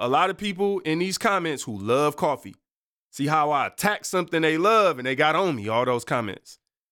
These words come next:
No, this was all, like, fun and games. So thankfully, everyone understood that this was a joke, even though, notice, I didn't even need laughing emojis on this one.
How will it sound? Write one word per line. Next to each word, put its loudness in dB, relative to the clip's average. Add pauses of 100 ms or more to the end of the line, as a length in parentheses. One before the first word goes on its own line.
(160)
No, 2
this 2
was 0
all, 2
like, -2
fun 0
and -2
games. -2
So -2
thankfully, 0
everyone 0
understood -2
that -6
this -4
was -4
a -4
joke, 0 (380)
even 2
though, 0 (500)
notice, 0
I 0
didn't -2
even -4
need 2
laughing 0
emojis -2
on -4
this 0
one. -12